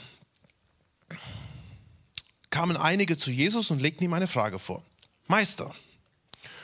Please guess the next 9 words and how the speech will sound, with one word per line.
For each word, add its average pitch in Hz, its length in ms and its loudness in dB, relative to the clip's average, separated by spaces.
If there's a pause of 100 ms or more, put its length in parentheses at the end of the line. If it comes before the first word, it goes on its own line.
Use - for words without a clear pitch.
(180)
Mose 262 340 4
hat 214 120 2
uns 185 140 2
folgende 208 360 4
Vorschrift 113 480 0
gegeben.“ - 380 -8 (840)
Hört 120 180 -2
genau 131 240 2
hin. 95 220 0